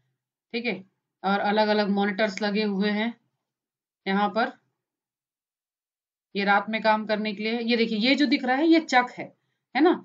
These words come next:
जो मैंने बोला था स्पेशल adapter चक जो होते हैं जिनमें एक type के job को complete करने के लिए यूज़ किया जाता है, अ, finish करने के लिए यूज़ किया जाता है। ये जो दिखा रहा है ये crane लगा हुआ है, जिग बोरिंग मशीन के स-, sorry, horizontal boring machine के साथ में crane लगा हुआ है क्योंकि,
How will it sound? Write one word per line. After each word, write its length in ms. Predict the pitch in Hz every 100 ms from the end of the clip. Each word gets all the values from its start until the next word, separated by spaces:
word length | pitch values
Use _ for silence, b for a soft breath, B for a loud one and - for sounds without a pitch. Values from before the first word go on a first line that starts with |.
| _ -
जो 80 | 233
मैंने 180 | 262
बोला 200 | 240 262
था 80 | 277
स्पेशल 520 | 285 - 254 294 294 285
adapter 480 | 233 226 226 - 285
चक 200 | 285 269
जो 160 | 208 240
होते 240 | 233 247
हैं 260 | 254 233 330 _ _ _
जिनमें 520 | 196 240 240 269 330 - _ 240
एक 200 | 320 -
type 220 | 269 262 285
के 120 | 269
job 260 | 202 233 240
को 100 | 247
complete 380 | 240 233 254 -
करने 300 | 220 226 226
के 140 | 233
लिए 320 | 214 247 330 -
यूज़ 280 | 220 254 -
किया 180 | - 185
जाता 280 | 170 151 147
है, 100 | 143
अ, 760 | - 180 170 - _ 196 196 190
finish 260 | 233 254
करने 240 | - 233 226
के 60 | 254
लिए 100 | 240
यूज़ 220 | 214 -
किया 100 | 180
जाता 140 | 175
है। 80 | 220
ये 80 | 269
जो 100 | 285
दिखा 260 | 269 254
रहा 100 | 262
है 100 | 302 b b 240
ये 80 | 269
crane 320 | 277 285 277
लगा 220 | 220 170
हुआ 180 | 147 139
है, 60 | - _ _ -
जिग 220 | 185 254
बोरिंग 260 | 262 277 262
मशीन 320 | 233 254 254
के 120 | 254
स-, 240 | 247 214 196
sorry, 180 | 220 190 - -
horizontal 380 | 220 240 240 269
boring 280 | 233 247 247
machine 240 | 233 233
के 60 | 233
साथ 180 | 233 240
में 100 | 240
crane 220 | 247 254
लगा 180 | 240 214
हुआ 180 | 202 220
है 60 | 269
क्योंकि, 360 | 262 240 311